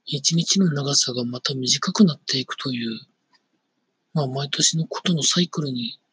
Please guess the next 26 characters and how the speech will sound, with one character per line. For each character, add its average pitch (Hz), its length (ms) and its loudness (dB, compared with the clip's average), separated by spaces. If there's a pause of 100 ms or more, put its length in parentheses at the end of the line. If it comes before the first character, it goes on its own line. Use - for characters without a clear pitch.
な 160 120 4
る 156 100 0
ん 139 80 -2
で 123 100 -4
す - 120 -2
け 135 180 0
ど、 127 100 -2 (1600)
で 151 120 2
も 135 180 -4
こ - 160 2
れ 196 100 6
か - 140 4
ら 208 100 8
本 202 180 6
格 - 220 -4
的 - 240 4
に 202 100 8
暑 - 180 0
く 175 120 2
な 143 140 0
る 135 80 -4
ん 127 60 -4
で 131 80 -6
す - 200 -2
よ 127 80 -2
ね。 156 480 -2